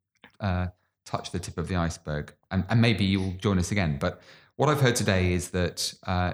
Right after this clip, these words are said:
you know, in order to achieve success, whatever that looks like, um, you know, certainly you dress smart, you think smart, um, you have an amazing attitude towards everything you deal with. And what I found really fascinating is this, is this belief that,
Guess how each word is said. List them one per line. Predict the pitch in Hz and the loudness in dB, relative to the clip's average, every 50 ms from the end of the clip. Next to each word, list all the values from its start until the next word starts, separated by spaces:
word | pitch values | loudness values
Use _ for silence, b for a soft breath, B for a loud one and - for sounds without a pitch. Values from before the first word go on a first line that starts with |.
| - - | -4 -4
you | - 104 | -2 0
know, | 90 85 | 0 0
in | 87 92 107 | 2 4 4
order | 117 123 113 101 | 4 4 2 2
to | - - 98 | 0 0 0
achieve | 98 92 - - 98 90 | 0 0 -2 -2 -2 -2
success, | - - - - - 82 87 - | -4 -8 -8 -4 -4 -4 -2 -2
whatever | - 92 85 80 | -4 -4 -4 -2
that | 87 90 87 | -4 -4 -4
looks | 87 85 - - | -6 -8 -8 -6
like, | - 87 82 80 - - - _ _ _ _ _ _ _ _ | -4 -2 -2 -4 -4 -8 -14 _ _ _ _ _ _ _ _
um, | - 98 92 90 92 95 - - | -4 0 0 2 0 0 -4 -2
you | - 113 | 0 2
know, | 92 85 | 2 2
certainly | 85 87 - - 123 120 - 120 | 0 2 2 2 4 4 4 2
you | 101 95 | 2 2
dress | 107 92 90 - - | 2 2 0 0 -2
smart, | - 90 87 87 85 - | -2 0 0 0 0 -2
you | 92 95 | -4 -6
think | 92 - - - 127 113 104 - | -6 -4 0 0 2 2 0 -2
smart, | - - 95 87 90 90 90 92 - - - - - _ _ _ _ _ _ _ - | -4 -2 -2 0 0 0 0 -2 -4 -8 -14 -18 -20 _ _ _ _ _ _ _ -6
um, | 98 95 92 92 92 92 90 92 92 - - _ _ | -2 0 2 4 4 4 4 2 0 -4 -10 _ _
you | - 101 | 0 0
have | 101 113 110 | 2 2 4
an | 104 | 4
amazing | 104 113 113 120 123 123 135 127 113 92 90 90 90 87 78 | 4 4 4 4 4 4 6 4 4 4 2 2 0 0 0
attitude | - 90 90 - - - - - 82 80 78 73 76 - | -2 -4 -4 -6 -8 -8 -6 -4 -2 -2 -4 -4 -8 -10
towards | - - - 98 95 92 90 90 - - | -16 -10 -6 -4 -2 -2 -2 -2 -4 -6
everything | - 110 104 113 101 85 - 92 85 82 82 85 | -4 -4 -2 -2 -4 -4 -4 -4 -2 0 0 0
you | 87 85 | -2 -2
deal | 76 85 87 87 85 | -2 -2 -2 -2 -2
with. | 78 78 78 - 87 | -2 -4 -4 -4 -2
And | 87 90 90 90 b b b b b b b | -2 0 0 -2 b b b b b b b
what | - 117 120 | -2 0 0
I | 131 | 0
found | - - 117 110 104 101 | 0 0 0 0 2 2
really | 110 113 107 101 | 2 2 2 0
fascinating | 98 - 104 98 - - 110 98 92 90 92 - 90 90 | 0 0 -2 -2 -2 0 0 0 0 0 -2 -2 -2 -2
is | 87 85 - | -2 -4 -4
this, | - 101 - - - - | -6 -6 -6 -8 -10 -10
is | - 113 95 92 | -8 -6 -4 -4
this | 113 107 - | -4 -4 -4
belief | - - 95 98 113 151 160 143 - - - | -4 -4 -2 0 0 0 0 -2 -4 -6 -4
that, | 98 90 92 - b | -2 -2 -2 -4 b